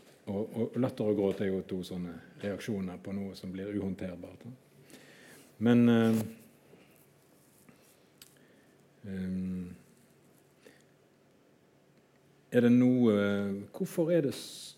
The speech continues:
hvorfor er det sånn? Altså, eller er det bare en, noen tradisjoner, eh, som har gjort at vi er blitt så u-, inkompetente med døden?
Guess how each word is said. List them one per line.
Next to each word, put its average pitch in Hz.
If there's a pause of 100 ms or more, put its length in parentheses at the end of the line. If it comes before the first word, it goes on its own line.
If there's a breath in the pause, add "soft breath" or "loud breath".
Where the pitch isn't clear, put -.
hvorfor 180
er 190
det 101
sånn? 92 (120)
Altså, 110 (140)
eller 117 (200 loud breath)
er 120
det 123
bare 113
en, 104 (800)
noen 113
tradisjoner, 113
eh, 123
som -
har 110
gjort 107
at 95
vi 104
er 98
blitt 98
så 92 (240)
u-, -
inkompetente 98 (400)
med 107
døden? 107